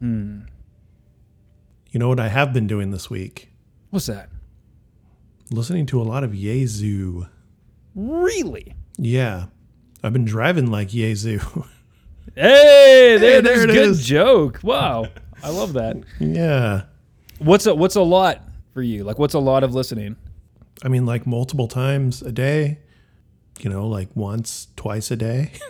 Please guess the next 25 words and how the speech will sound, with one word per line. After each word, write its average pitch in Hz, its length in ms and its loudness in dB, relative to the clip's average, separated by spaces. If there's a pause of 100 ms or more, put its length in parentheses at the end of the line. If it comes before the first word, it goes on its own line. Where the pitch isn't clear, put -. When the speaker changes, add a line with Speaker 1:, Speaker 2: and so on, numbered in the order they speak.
Speaker 2:
<laughs> - 260 -20
Speaker 1:
Through, 156 200 0
through 147 160 0
the 127 60 0
playlist? 131 480 -2 (440)
Speaker 2:
Yeah, 90 220 -8 (140)
no, 87 240 -12
a 123 160 -6
lo-, 139 360 -8 (120)
kind 131 200 -2
of, 131 140 -4
actually, 107 580 -8
kind 127 200 -4
of 107 80 -6
a 98 40 -8
lot. 90 480 -14 (420)
Speaker 1:
Wow. 127 300 -4 (220)
Speaker 2:
I've 90 100 -10
been 87 120 -10
listening. 117 220 -4
Speaker 1:
Um, 113 300 -4 (460)
I'm 165 140 -2
surprised 214 520 -2
'cause, 123 180 -4
uh, 113 340 -2